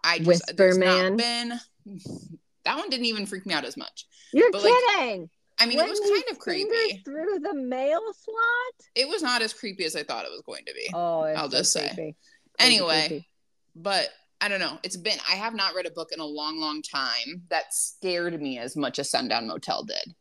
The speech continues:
Speaker 1: in a good way. So
Speaker 2: What about, what about the book we just read? The Grady Hendrix.
Speaker 1: That one was pretty creepy, but not, I don't
Speaker 2: Yeah.
Speaker 1: know. I just, like, I think it's just that Simone Saint James doesn't hide away from the fact that, like, ghosts can just exist.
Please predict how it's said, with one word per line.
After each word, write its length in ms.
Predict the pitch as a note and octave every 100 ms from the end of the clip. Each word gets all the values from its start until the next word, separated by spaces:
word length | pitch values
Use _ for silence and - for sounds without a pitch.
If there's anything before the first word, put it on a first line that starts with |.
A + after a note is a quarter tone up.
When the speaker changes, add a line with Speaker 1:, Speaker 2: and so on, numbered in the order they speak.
| _
Speaker 1:
in 140 | D3+ C3+
a 40 |
good 200 | B2+ -
way. 260 | - D#3+ - -
So 340 | - D#3 C#3
Speaker 2:
What 320 | G#3+ D4+ G4+ G#4
about, 380 | F#4 F4+ D#4 A#3
what 360 | G#3 C#4+ E4+
about 260 | D#4 D#4+ E4
the 80 | A#3+
book 180 | C4+ C#4+
we 140 | C#4+
just 380 | B3 D4 F4 -
read? 640 | A#3+ C#4 F#4+ G#3+ D#3 F3+ - _ -
The 80 | B3
Grady 400 | A#3+ C4+ C#4+ D#4
Hendrix. 500 | C#4 F4+ C4 E3+ - _ _ _ F3
Speaker 1:
That 280 | G3 G#3
one 160 | B3 A3
was 240 | G3 F3+ -
pretty 300 | F#3+ D#3 C#3+
creepy, 400 | - - - E3
but 220 | G3 A3
not, 180 | C4+ D4 -
I 60 |
don't 160 | - A4
Speaker 2:
Yeah. 40 |
Speaker 1:
know. 120 | - B2+
I 200 | D#3 A3
just, 180 | C4 C4+
like, 280 | C4 G3+ - _ _ _ _ _ -
I 100 | A#3+
think 220 | C4+ C#4+
it's 100 | B3+
just 140 | B3 A3+
that 120 | -
Simone 340 | G3 F3 F3
Saint 260 | G3 E3 D#3
James 340 | D#3+ D#3+ D#3
doesn't 360 | D3+ D#3 D3+ D#3
hide 400 | - - D#3 D3+
away 220 | D3+ D3 C#3+
from 180 | D#3+ F#2+
the 100 | -
fact 400 | C#3+ - - D#3
that, 180 | C3+ D3+
like, 300 | C#3 C3+ A#2+
ghosts 560 | C#3 C3 - - -
can 240 | - C#3 C3
just 240 | C3 -
exist. 920 | - B2 - C3 A#2 A3 - - -